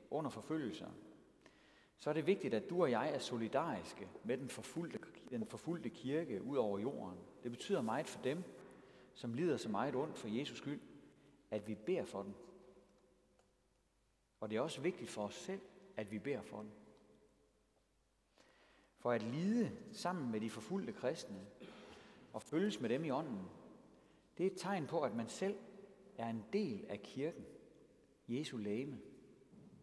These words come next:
Lider en legemsdel, så lider også alle de andre. I dag vil jeg opfordre dig til at gå ind på en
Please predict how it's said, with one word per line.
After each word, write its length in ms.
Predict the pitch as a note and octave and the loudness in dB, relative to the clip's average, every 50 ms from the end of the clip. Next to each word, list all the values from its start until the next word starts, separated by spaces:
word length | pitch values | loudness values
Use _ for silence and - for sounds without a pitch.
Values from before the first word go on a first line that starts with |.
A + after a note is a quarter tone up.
| - - - - - - - - - - - _ _ _ _ _ _ _ _ _ _ | -20 -20 -20 -20 -20 -20 -20 -20 -20 -20 -20 _ _ _ _ _ _ _ _ _ _
Lider 320 | - D3 G3+ A3 F3 C#3 - | 0 2 2 4 4 4 4
en 440 | - G3 G#3+ F#3+ C#3 A#2 G#2 G#2 G#2 G#2+ | 4 2 2 2 2 0 -4 -6 -8 -6
legemsdel, 680 | G#2+ A2 A#2 C3 D3+ E3+ D#3+ - - - G#2+ G2 F2+ E2+ - - - - - - - - - - - - - | -2 2 4 4 4 4 0 -4 -4 -4 -4 -4 -4 -6 -10 -16 -18 -18 -20 -20 -20 -20 -20 -20 -20 -20 -20
så 180 | - - D3 C#3 | -10 -4 -4 -2
lider 400 | C3 D3 E3+ D#3+ B2+ G2 F2 F2 E2+ - - - - - - - - - - - - | 0 0 0 0 0 0 0 -4 -8 -12 -14 -16 -18 -18 -20 -20 -20 -20 -20 -8 -4
også 280 | - A2+ C3+ C3+ - A#2+ - | -2 -2 -2 -2 -4 -4 -4
alle 260 | - - G#2 B2 D3 | -2 0 0 0 0
de 180 | C#3 - - - | -2 -2 -4 -6
andre. 320 | C2 - F#2+ A3+ - - - - - - - - - - - _ - - _ _ _ _ _ - - - - - - - - - - - - - _ _ _ _ _ - - - _ _ _ _ _ - - _ _ - | -6 -6 -6 -8 -8 -10 -14 -18 -20 -20 -20 -20 -20 -20 -20 _ -20 -20 _ _ _ _ _ -20 -20 -20 -20 -20 -20 -20 -20 -20 -20 -20 -20 -20 _ _ _ _ _ -20 -20 -20 _ _ _ _ _ -20 -20 _ _ 4
I 80 | A#2+ | 12
dag 220 | C3+ E3 F#3+ E3+ C#3 | 12 12 12 12 10
vil 80 | B2 | 8
jeg 280 | A2+ A2+ G#2+ G#2 G#2+ - - | 8 8 6 6 6 6 6
opfordre 480 | E3 F3+ - - D3 B2+ A2+ G2+ G2+ | 6 6 6 4 2 4 4 4 4
dig 80 | G#2+ G#2 | 2 2
til 120 | - E3 | 4 4
at 160 | E3 C#3 A#2 | 4 4 4
gå 80 | - B2+ | 2 0
ind 220 | B2+ E3+ F#3 - | 0 0 0 -2
på 160 | - A#2+ A2+ A2 | -2 -2 -2 0
en 280 | G#2 G#2 G2+ G2+ G2 | 0 0 0 0 -2